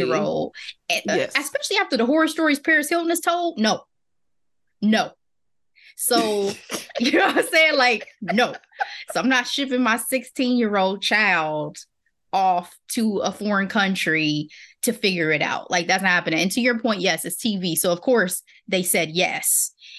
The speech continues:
Speaker 1: And, uh, she somehow was able to forge her father's signature to ever even apply. I don't know how that supposedly worked.
Speaker 2: How did that work?
Speaker 1: Yeah,
Speaker 2: And
Speaker 1: I don't know.
Speaker 2: honestly, uh, honestly, I do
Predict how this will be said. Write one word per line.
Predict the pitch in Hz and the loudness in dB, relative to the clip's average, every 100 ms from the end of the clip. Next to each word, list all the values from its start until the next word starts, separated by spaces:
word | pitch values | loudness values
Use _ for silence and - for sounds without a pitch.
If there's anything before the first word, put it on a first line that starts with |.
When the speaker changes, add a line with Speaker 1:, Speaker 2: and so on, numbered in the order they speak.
| - - | -10 -2
Speaker 1:
And, | 208 202 190 | 0 2 2
uh, | 180 170 160 160 170 _ _ _ | 2 4 2 -2 -6 _ _ _
she | - 240 208 175 | -2 0 0 -4
somehow | - 220 220 190 185 | -2 0 2 2 2
was | 190 | 0
able | 180 175 | 0 -2
to | |
forge | - 208 202 202 | -2 -2 -2 0
her | 220 | -2
father's | 214 208 190 | 0 0 0
signature | 214 208 208 208 | -2 -2 -2 0
to | 165 | 0
ever | 190 190 | 0 -2
even | 196 175 | -2 -4
apply. | 156 170 180 226 196 | -2 0 2 2 2
I | |
don't | 180 | 0
know | 170 | 2
how | 180 | 2
that | 160 175 | 2 0
supposedly | - 165 165 156 | -4 -4 -2 -2
worked. | 165 156 - - - - | -2 -2 -8 -14 -8 2
Speaker 2:
How | 403 | 4
did | 440 403 | 4 4
that | 349 330 | 2 4
work? | 330 269 175 - | 4 2 0 -6
Speaker 1:
Yeah, | - 180 - | -8 -2 0
Speaker 2:
And | 330 - | 2 4
Speaker 1:
I | 294 381 | 2 2
don't | 370 | 2
know. | - | 2
Speaker 2:
honestly, | 480 214 190 202 196 _ _ _ _ _ - | 0 0 -2 -6 -8 _ _ _ _ _ -4
uh, | 226 214 | -2 0
honestly, | 214 214 208 214 190 175 143 117 - _ _ _ _ - - _ | 0 2 0 -2 -2 0 0 -2 -8 _ _ _ _ -20 -20 _
I | 247 254 | -2 -2
do | 208 214 226 247 247 240 240 240 | -4 -4 -2 0 0 0 0 -4